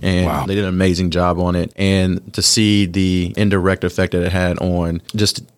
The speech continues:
Speaker 1: our surrounding areas, there's been new houses that's popping up that are, like, over a half a million dollars. There's, like,
Speaker 2: Yeah, right.
Speaker 1: they look awesome. So that region is doing an amazing job. And Fort Wayne,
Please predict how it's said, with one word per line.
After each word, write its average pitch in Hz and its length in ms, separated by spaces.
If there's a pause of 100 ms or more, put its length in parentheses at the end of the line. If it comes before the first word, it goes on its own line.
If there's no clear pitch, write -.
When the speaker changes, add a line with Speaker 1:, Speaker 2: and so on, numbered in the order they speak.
(120)
Speaker 1:
our 95 200 (160)
surrounding 98 640
areas, 87 600
there's 95 180
been 90 220
new 95 140
houses 85 400
that's 87 160
popping 87 360
up 85 160
that 82 200
are, 82 160
like, 82 300 (180)
over 87 300
a - 20
half 85 260
a 90 60
million 85 240
dollars. 85 360
There's, 87 220 (140)
like, 92 200 (340)
Speaker 2:
Yeah, 98 160
right. 90 120
Speaker 1:
they 87 60
look 101 200
awesome. 90 400 (140)
So 107 160
that 117 240
region 107 540
is 92 180
doing 92 500 (280)
an 98 140
amazing 92 540
job. 87 440 (280)
And 101 400
Fort 180 280
Wayne, 110 400